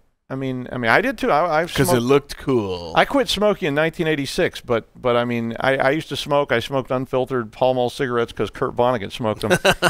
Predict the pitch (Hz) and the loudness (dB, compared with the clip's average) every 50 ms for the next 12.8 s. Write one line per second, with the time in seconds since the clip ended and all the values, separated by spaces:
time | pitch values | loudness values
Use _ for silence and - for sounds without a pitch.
0 | - - 156 - 156 147 143 131 127 131 127 - 131 127 131 147 151 - 139 123 | -2 -4 -4 0 0 2 2 0 -2 -4 -4 -2 -2 0 0 0 0 -2 -4 -4
1 | - - 156 139 123 - 151 151 139 98 104 123 117 117 117 113 120 120 113 104 | 0 2 2 2 2 2 0 0 0 0 0 0 0 2 0 0 0 -2 -2 0
2 | 117 117 127 143 147 127 127 147 156 143 151 139 117 160 165 165 135 120 - - | 0 0 2 2 2 2 0 2 2 2 0 0 2 2 4 4 4 2 0 -4
3 | - - - - - - - - 165 165 160 151 143 143 131 - - _ _ 202 | -10 -18 -18 -18 -18 -2 2 4 6 6 6 4 0 -2 -8 -12 -18 _ _ 2
4 | 202 190 202 190 - 208 214 220 226 226 196 262 285 247 196 185 190 214 208 - | 2 2 2 -2 -2 0 2 4 2 2 2 2 2 2 4 4 2 2 2 0
5 | 214 175 - - 185 165 160 151 135 165 165 147 - 160 147 147 147 147 139 - | -2 -2 0 0 0 0 0 -2 0 0 0 0 -2 -4 -4 -2 -2 -2 0 -2
6 | 143 - 160 151 143 131 - - 262 269 269 208 156 127 117 110 139 139 135 135 | -2 -2 0 -2 -2 -2 -2 -2 -2 0 0 0 0 0 0 0 0 0 2 0
7 | 135 135 113 - 143 143 139 - - - - 170 180 185 170 160 135 127 113 107 | 0 -2 -2 -2 -2 -2 -4 -6 -4 0 2 2 2 2 0 0 0 -2 -2 -4
8 | - 123 110 107 131 123 110 - 143 151 - - - 127 135 180 233 170 107 - | -8 -10 -6 -2 -2 -2 -2 -2 -2 -4 -4 -2 -2 0 0 0 0 -4 -6 -10
9 | - - - - - - - - - - - _ - - 175 156 143 143 135 139 | -12 -16 -16 -18 -18 -20 -20 -20 -20 -20 -20 _ -2 0 2 4 4 2 2 2
10 | 147 160 196 240 247 190 156 139 127 117 - - 151 120 127 117 113 107 - - | 2 2 4 4 2 2 2 2 2 0 0 -2 -2 0 0 0 0 0 -2 -4
11 | 120 107 120 110 117 117 110 - - 117 113 113 113 - 123 107 104 110 123 113 | -6 -6 -2 -2 0 -2 0 0 -2 -2 0 -2 -2 -4 -6 -8 -6 -4 -2 -2
12 | 113 113 117 113 110 113 110 110 110 110 - 117 110 107 101 | -2 0 -2 -2 -2 0 0 0 0 0 0 -2 -4 -6 -6